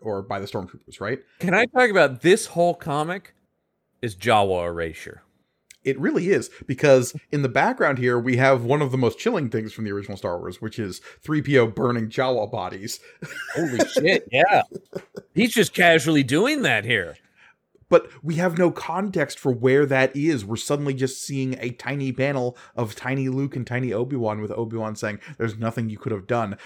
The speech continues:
Speaker 1: So, like, according to the story logic of this comic, three P O is burning the bodies of Uncle Owen and Aunt Beru.
Speaker 2: Which, as we know from seeing the movie, are already the crispiest of critters.
Speaker 1: <laughs> Jesus. <laughs>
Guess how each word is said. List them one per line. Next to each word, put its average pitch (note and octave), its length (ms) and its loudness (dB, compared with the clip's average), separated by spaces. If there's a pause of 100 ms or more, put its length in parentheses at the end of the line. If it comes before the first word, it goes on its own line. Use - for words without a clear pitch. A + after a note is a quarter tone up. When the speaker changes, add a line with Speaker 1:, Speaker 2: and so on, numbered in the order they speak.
Speaker 1:
So, A#2+ 340 0
like, B2+ 220 2
according G3 360 -4
to A#3+ 80 -8
the F3+ 80 -4
story C#3 280 -4
logic D3+ 260 -2
of G#2+ 120 -6
this C3+ 140 -4
comic, A#2+ 440 -6 (260)
three F#3+ 220 -6
P A#3+ 180 0
O G#3+ 60 8
is D#3+ 120 4
burning D3 340 0
the C3+ 60 2
bodies A#2+ 520 -2
of A2 300 -4
Uncle A2+ 260 -6
Owen G2+ 240 -6
and F#2 300 -14 (120)
Aunt G#2 220 -10
Beru. - 260 -12 (720)
Speaker 2:
Which, A#2+ 200 -6
as A2 240 0
we G#2+ 120 -4
know G#2+ 260 -2
from G2 240 -10
seeing G#2+ 260 -6
the F2+ 80 -8
movie, F#2+ 300 -4
are E2+ 120 -4
already G2 440 0
the F2 120 -6
crispiest F#2 640 -6
of E2 120 -14
critters. - 480 -8 (440)
Speaker 1:
<laughs> - 1200 -10
Jesus. - 580 -16
<laughs> - 40 -20